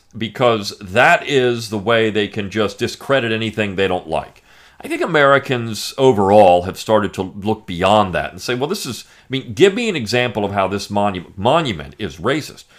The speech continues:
Where is it racist?" In fact, if you look at the friezes on the monument, it's the exact opposite of that.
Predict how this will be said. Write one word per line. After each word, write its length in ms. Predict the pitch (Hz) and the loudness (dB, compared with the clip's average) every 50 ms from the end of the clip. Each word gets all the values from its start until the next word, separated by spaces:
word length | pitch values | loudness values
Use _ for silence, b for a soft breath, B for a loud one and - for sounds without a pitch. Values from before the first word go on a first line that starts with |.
| b b b | b b b
Where 260 | - 92 131 185 208 | 0 2 4 6 6
is 160 | 202 170 120 123 | 6 4 2 0
it 120 | 123 95 | -2 0
racist?" 460 | 101 131 147 180 - - - - - | 0 0 0 0 -4 -8 -12 -10 -10
In 120 | 170 180 175 | -8 -8 -6
fact, 360 | - 160 185 233 214 - - | -2 0 0 0 0 -2 -4
if 140 | 131 - - | -6 -4 -4
you 80 | 135 | -2
look 240 | 127 143 175 208 196 | 0 0 0 0 -2
at 100 | 196 175 | -4 -4
the 80 | - 110 | -4 -6
friezes 500 | - - - 151 185 220 226 175 139 113 | -8 -4 -2 -2 -2 -2 -2 -4 -2 -2
on 120 | 127 120 | -2 -2
the 80 | 104 92 | -2 -2
monument, 460 | 95 131 175 - - - 90 82 85 b b b b b b b b b b b b | 0 2 2 2 0 -2 -8 -10 -14 b b b b b b b b b b b b
it's 180 | - - - - | -6 -6 -4 -4
the 80 | 185 | -4
exact 380 | 208 160 120 160 170 185 - - | -6 -4 0 2 2 2 4 4
opposite 500 | 156 202 311 330 - 370 - - 113 90 | 2 4 2 2 0 -2 -2 -2 -4 -4
of 100 | 80 73 | -4 -6
that. 260 | 82 76 - - - | -6 -6 -8 -8 -12